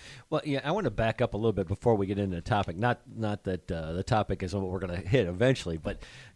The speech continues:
just to bridge us in a little bit, education, John, what, what caused you to wanna become a teacher? Is that what you started for? Where did you go to, to college? Give, give us a little bit of that background.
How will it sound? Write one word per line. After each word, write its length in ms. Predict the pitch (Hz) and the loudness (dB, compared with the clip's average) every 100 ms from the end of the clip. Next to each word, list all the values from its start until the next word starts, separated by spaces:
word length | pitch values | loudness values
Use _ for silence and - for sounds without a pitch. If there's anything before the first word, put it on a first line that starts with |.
| - 120 | -16 -12
just 240 | - 165 - | -4 -4 0
to 100 | 131 | -2
bridge 320 | 113 131 127 | 0 0 0
us 160 | 113 | 0
in 160 | 117 123 | 0 0
a 100 | 85 | -4
little 300 | 92 151 170 | -4 0 0
bit, 280 | 80 82 85 | -2 -6 -2
education, 800 | 131 131 131 - 135 120 104 92 | 2 4 4 6 6 6 2 0
John, 260 | 104 107 | 2 2
what, 260 | 107 170 - _ 104 - | 4 2 2 _ -6 2
what 260 | 131 156 - | 2 2 0
caused 380 | 139 135 127 | 4 4 4
you 80 | 110 | 2
to 120 | 98 85 - | -2 -6 -12
wanna 220 | 90 107 101 | -6 -2 -2
become 260 | 101 98 | -2 -4
a 60 | 80 | -4
teacher? 500 | - 95 - 67 - _ - _ | 0 0 0 -8 -14 _ -20 _
Is 160 | 127 120 | 2 4
that 120 | 160 | 6
what 140 | 165 | 6
you 100 | 156 | 6
started 480 | 110 - 127 143 135 | 4 4 4 4 0
for? 140 | 147 | 2
Where 160 | 143 180 | 4 4
did 80 | 147 | 2
you 80 | 151 | 4
go 100 | 143 | 4
to, 160 | 117 - | 4 -2
to 120 | - 117 | -8 -6
college? 540 | - 123 120 117 - | 0 2 4 0 -4
Give, 240 | 127 151 | -8 -8
give 140 | 131 214 | -4 -4
us 100 | 214 | 0
a 20 | |
little 140 | 185 | -2
bit 140 | 117 107 | 0 0
of 80 | 92 | 2
that 240 | 107 117 | 0 0
background. 500 | 82 76 80 73 67 | -4 -6 -8 -10 -12